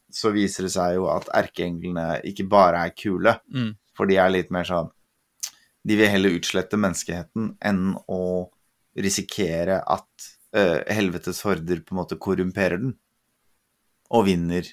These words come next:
Speaker 1: krigen, eller tipper balansen.
Speaker 2: Ja, ja, ja.
Speaker 1: Eh, så innen Diablo tre er ferdig,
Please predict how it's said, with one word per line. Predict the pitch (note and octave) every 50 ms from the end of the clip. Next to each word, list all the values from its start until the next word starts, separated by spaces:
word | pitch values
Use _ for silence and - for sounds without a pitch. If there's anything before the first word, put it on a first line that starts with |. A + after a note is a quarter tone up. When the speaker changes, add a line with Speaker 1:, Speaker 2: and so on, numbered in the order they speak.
| _ _ _
Speaker 1:
krigen, | - - G2+ F#2+ F#2 A2 C#3+ C#3 G#2+ -
eller | - G2 G2 F2+
tipper | E2+ - - G#2 - - F#2
balansen. | E2+ F#2+ G2 F#2 F2 F2 C#3
Speaker 2:
Ja, | C3+ C3
ja, | C3 C3 B2 A#2 A2 A2
ja. | G#2+ G#2+ G#2+ G#2+ - - _ _ _ _ _ -
Speaker 1:
Eh, | - G#2+ G2+ G2+ G2 G2 F#2+ - -
så | - - - - - A2 G#2+ G#2 G2+ G2+ G2 G2 G2+ G2+ G2+ F#2 -
innen | - D3 B2 G2+ F#2+ G2
Diablo | A2 A2 G2+ F#2+ G#2 A#2 A#2+
tre | - - - G#2+ G2+
er | G#2 A#2 E2+ D#2 A2
ferdig, | - - - D3+ B2 G2+ G2+ C3 F3 F#3 D3